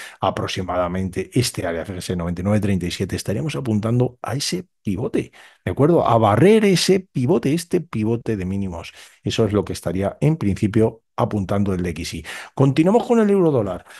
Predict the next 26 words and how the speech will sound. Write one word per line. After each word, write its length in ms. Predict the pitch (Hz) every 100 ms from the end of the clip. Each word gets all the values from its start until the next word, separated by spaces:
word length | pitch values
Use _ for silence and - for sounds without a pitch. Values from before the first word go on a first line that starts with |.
| -
¿Qué 120 | - 180
es 40 |
lo 120 | 214
que 80 | 202
habíamos 400 | 185 185 196 -
comentado? 760 | - 147 113 92 87 143 - -
Si 200 | - 95
el 80 |
D 160 | 85 90
X 260 | 85 90 110
Y 60 |
sube, 240 | - 143 165
pues 340 | 110 - - -
el 160 | 98
euro 260 | 101 95 110
dólar 380 | 160 165 185 131
debe 180 | 190
de 80 | 117
bajar. 360 | 92 - 131 104
De 100 | 101
hecho, 260 | 120 151 151 - -
aquí 380 | 101 98 135 113
es 240 | 147 - -
la 400 | 107 107 135 - _ _ _ _ _ _ _ _ _ _
segunda 400 | - - 135 160
divisa 540 | 120 98 139 - -